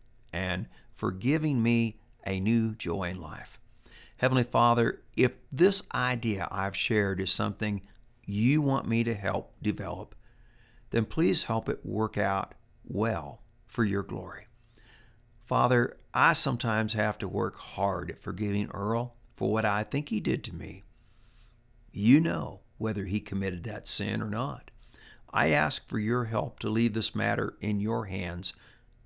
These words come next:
and be the man of God you call me to be. This is my prayer in the name of your Son, Jesus. Amen. Preacher John then prayed, "Dear Heavenly Father,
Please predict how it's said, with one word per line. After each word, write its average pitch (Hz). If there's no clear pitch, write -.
and 107
be 120
the 117
man 110
of 98
God 101
you 104
call -
me 95
to 92
be. 92
This 113
is -
my 107
prayer 104
in 101
the 95
name 98
of 92
your 107
Son, 98
Jesus. 82
Amen. 87
Preacher 135
John 104
then 101
prayed, 95
"Dear 127
Heavenly 110
Father, 101